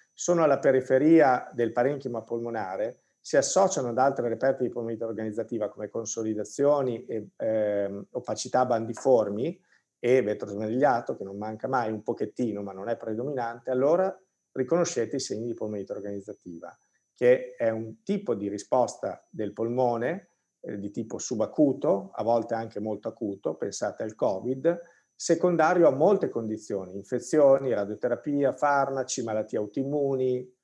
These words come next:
soprattutto la polimiosite e dermatomiosite, che si caratterizza da queste opacità perilobulari, ma il suo riconoscimento restringe la diagnosi differenziale,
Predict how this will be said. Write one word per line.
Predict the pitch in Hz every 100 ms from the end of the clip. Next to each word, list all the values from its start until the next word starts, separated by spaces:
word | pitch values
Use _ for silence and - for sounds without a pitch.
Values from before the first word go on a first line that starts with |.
| _
soprattutto | _ 107 101 110
la | 104
polimiosite | 101 107 107 104 113 107
e |
dermatomiosite, | 104 107 104 104 107 104 123 117 - 113
che | -
si | -
caratterizza | 107 98 110 104 110
da |
queste | 95 104 98
opacità | 107 - - 107
perilobulari, | 107 104 117 127 123 117 117 123 _ _ -
ma |
il | 120
suo | - 202
riconoscimento | 165 165 160 160 143 139 147 - 170 170 _ _ -
restringe | 131 160 - 120 110 117
la | 117
diagnosi | 104 98 104 101
differenziale, | 107 107 113 107 110 - 107 101 104 98